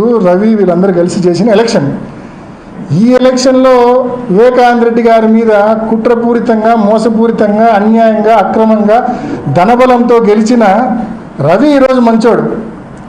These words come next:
ఆదినారాయణ రెడ్డి మంచోడు, మీకోసం పనిచేసిన మేమంతా చెడ్డోళ్ళు, బ్యాక్ స్టాబర్స్.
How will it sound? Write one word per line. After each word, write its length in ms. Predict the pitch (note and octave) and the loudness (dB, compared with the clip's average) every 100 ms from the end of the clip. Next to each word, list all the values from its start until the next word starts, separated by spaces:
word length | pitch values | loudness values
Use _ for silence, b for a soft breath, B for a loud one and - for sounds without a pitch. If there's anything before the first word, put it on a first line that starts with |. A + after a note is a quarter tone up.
| C3+ | -2
ఆదినారాయణ 420 | E3+ B3+ C4+ C4+ | 0 2 2 4
రెడ్డి 180 | C#4 C4+ | 2 2
మంచోడు, 580 | A#3+ A#3 A#3+ D#3 C3+ - - - - - - - - | 2 2 2 0 -2 -6 -10 -16 -20 -20 -18 -10 -2
మీకోసం 460 | B3 C#4 C#4 C4+ B3+ | 0 2 2 2 2
పనిచేసిన 400 | B3+ B3+ A#3+ A#3+ | 2 2 2 2
మేమంతా 440 | A3+ A3+ A3+ A#3+ A3+ | 2 2 0 0 0
చెడ్డోళ్ళు, 320 | A3 A3+ A#3+ | 0 2 2
బ్యాక్ 220 | F#3+ F#3+ | 2 0
స్టాబర్స్. 400 | - F3 D3 B2+ | 0 -2 -2 -4